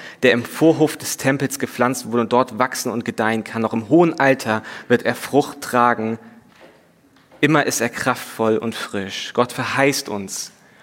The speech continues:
dass er auch im hohen Alter mit uns gehen möchte und dass er uns neue Kraft geben möchte.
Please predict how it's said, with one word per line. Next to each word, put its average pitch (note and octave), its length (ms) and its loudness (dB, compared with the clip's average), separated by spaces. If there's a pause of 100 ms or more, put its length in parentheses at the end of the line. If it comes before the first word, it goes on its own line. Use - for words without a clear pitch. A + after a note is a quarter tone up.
(540)
dass C3 220 -2
er B2+ 520 2 (280)
auch C3+ 180 2
im B2+ 160 -6
hohen C#3 200 4
Alter C#3 280 2
mit A#2 140 -2
uns A#2+ 160 -8
gehen C3+ 220 2
möchte F#2+ 340 -8
und G#2 160 -6
dass B2 100 -8
er B2+ 60 -2
uns B2 160 -6
neue C3+ 160 0
Kraft - 320 -4
geben G2+ 200 -2
möchte. F#2+ 400 -12